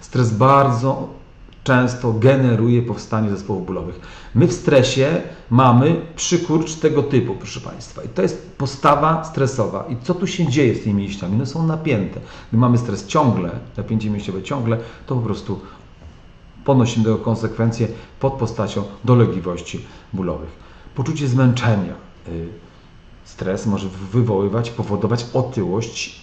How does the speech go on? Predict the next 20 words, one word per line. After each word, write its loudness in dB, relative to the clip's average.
y, -6
a 2
w -8
konsekwencji -4
nawet -6
cukrzycę. -10
Dlaczego? -2
Dlatego, -4
że 0
my 0
często -2
zajadamy 2
stres. -12
Zachowujemy 2
się 0
kompulsywnie. 0
Kompulsywne 0
jedzenie 2
to 2
jest, -2